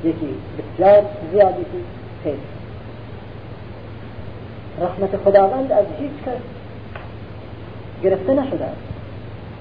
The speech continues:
رضوان و جنات نعیم در دسترس همه قرار دارد، ولی کسایی مستعد هستند تلقی می‌کنند و می‌گیرند، کسایی هم نیستند نمی‌گیرند. کسایی هم که مستعد هستند، استعدادهاشان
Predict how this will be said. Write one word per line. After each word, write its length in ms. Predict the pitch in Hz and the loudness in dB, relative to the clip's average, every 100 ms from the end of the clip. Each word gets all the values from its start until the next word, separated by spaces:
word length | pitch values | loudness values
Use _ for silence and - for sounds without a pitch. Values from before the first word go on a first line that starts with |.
| - 160 | -6 2
رضوان 420 | 175 175 180 180 | 4 6 6 6
و 140 | 180 | 4
جنات 400 | 170 180 180 180 | 4 4 4 2
نعیم 480 | 190 180 202 262 262 - - - - - | 2 2 2 2 -2 -4 -10 -10 -8 4
در 120 | 190 | 6
دسترس 600 | 180 156 185 - 214 262 | 6 4 2 2 0 2
همه 240 | 254 226 - | 2 -2 2
قرار 180 | 220 226 | 6 8
دارد، 260 | 220 277 - | 8 6 2
ولی 220 | - 269 269 - - - - - - - - - - - | -2 -2 -8 -12 -14 -14 -14 -12 -12 -14 -12 -12 -12 -10
کسایی 320 | 165 196 180 | -2 2 4
مستعد 920 | 156 131 135 156 - 165 - 196 156 156 | 2 0 -2 -4 -4 -6 -2 -2 -2 -6
هستند 380 | 196 - 320 269 - - - - - - - - | -6 -4 -4 -4 -8 -12 -12 -12 -12 -12 -12 -4
تلقی 340 | 160 156 - 196 | 0 0 0 0
می‌کنند 460 | 202 185 160 147 | 0 0 0 2
و 40 | 151 | 2
می‌گیرند، 420 | 233 240 247 233 - | 2 2 2 2 0
کسایی 280 | 202 220 214 | 4 8 8
هم 80 | 214 | 6
نیستند 280 | 208 - | 2 0
نمی‌گیرند. 460 | 330 - - - - - - - - - | 2 0 -4 -8 -12 -12 -14 -14 -14 -6
کسایی 260 | 180 233 233 | 2 6 6
هم 60 | 202 | 6
که 60 | 196 | 4
مستعد 400 | 190 - 175 170 | 2 2 4 4
هستند، 360 | 170 - 208 175 165 | 2 4 4 4 -2
استعدادهاشان 680 | - 165 165 185 175 165 | 0 2 2 2 -2 -2